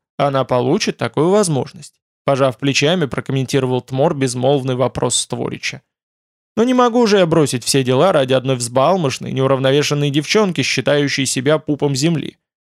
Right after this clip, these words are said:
Вот пусть и посидит в карцере, подождет, подумает. Но почему в карцере? Это был даже не вопрос, а вопль души Бронева.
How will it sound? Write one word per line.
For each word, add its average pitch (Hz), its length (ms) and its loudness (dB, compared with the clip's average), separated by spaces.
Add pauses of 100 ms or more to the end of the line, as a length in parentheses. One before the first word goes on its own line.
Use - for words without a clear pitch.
(540)
Вот - 300 2
пусть 277 240 0
и 240 40 -2
посидит 185 440 -2
в - 40 -16
карцере, 180 380 -2
подождет, 120 640 -2
подумает. 143 560 -4 (960)
Но 135 140 0
почему 156 380 0
в 123 80 -6
карцере? 190 540 -2 (760)
Это 131 140 -2
был 139 160 2
даже 135 240 0
не 135 80 0
вопрос, 127 420 -2
а 123 60 -4
вопль 135 500 0
души 131 340 -2
Бронева. 127 520 -4